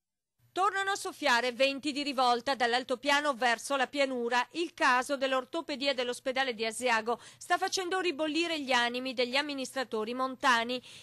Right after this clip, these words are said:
Il sindaco Roberto Rigoni Stern accusa di superficialità i vertici dell'U S P Pedemontana, che pur essendo a conoscenza dell'imminente pensionamento del primario il dottor Costa Curta,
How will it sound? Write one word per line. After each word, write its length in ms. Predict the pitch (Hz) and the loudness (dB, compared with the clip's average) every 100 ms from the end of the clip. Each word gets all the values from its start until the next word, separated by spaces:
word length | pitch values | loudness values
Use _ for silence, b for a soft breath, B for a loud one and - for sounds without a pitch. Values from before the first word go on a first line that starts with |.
| - | -2
Il 180 | 339 | -2
sindaco 640 | 392 - 349 339 302 294 302 | 0 -2 -2 0 0 0 -2
Roberto 420 | 294 247 240 277 | 0 0 0 -2
Rigoni 360 | 277 254 254 | -2 0 0
Stern 500 | 285 - 262 233 240 254 | -4 -2 0 0 -2 -4
accusa 480 | - 269 339 349 330 | -4 -4 -4 -2 -2
di 140 | 269 | -4
superficialità 1080 | 277 - 370 339 330 302 - 294 285 - 233 | -6 -4 -4 -4 -6 -6 -2 -2 -2 0 2
i 100 | 240 | 2
vertici 520 | 226 226 220 269 - | 0 -2 -2 -8 -4
dell'U 240 | 262 254 247 | -2 -2 -4
S 120 | - | -6
P 80 | 285 | -4
Pedemontana, 840 | 254 262 277 269 277 247 247 247 B B B | -2 -2 -2 0 2 2 2 -2 B B B
che 140 | 339 | -6
pur 160 | - 403 | -2 0
essendo 420 | 381 - 370 339 | 0 -2 -2 2
a 80 | 330 | 0
conoscenza 720 | 330 302 302 - 359 233 - | 0 -4 -4 -2 -2 -4 -8
dell'imminente 720 | 170 170 196 220 269 302 262 | -10 -8 -8 -4 -2 -2 -4
pensionamento 880 | - 294 285 269 247 269 311 247 185 | -2 -4 -4 -4 -2 -2 -2 -4 -8
del 160 | 165 160 | -10 -8
primario 440 | 220 240 262 254 | -4 2 2 2
il 60 | 233 | -2
dottor 400 | 220 - 311 - | -4 -4 -6 -4
Costa 380 | 320 330 254 | -6 -4 -8
Curta, 460 | - 311 294 - 240 | -6 -6 -4 0 0